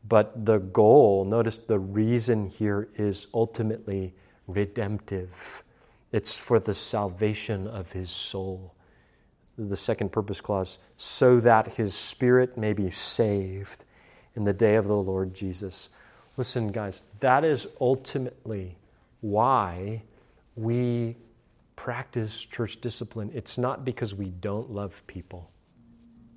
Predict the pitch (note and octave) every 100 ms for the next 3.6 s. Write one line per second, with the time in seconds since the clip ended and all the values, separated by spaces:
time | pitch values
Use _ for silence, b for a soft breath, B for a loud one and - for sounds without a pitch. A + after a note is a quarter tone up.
0 | - A2 - - - G2+ - G2+ F#2 G2
1 | F#2 F#2+ A#2 - E2 - - - - -
2 | - - A#2+ B2 G#2+ F#2 F#2+ F2+ - -
3 | A#2 A2+ G#2+ A#2 - -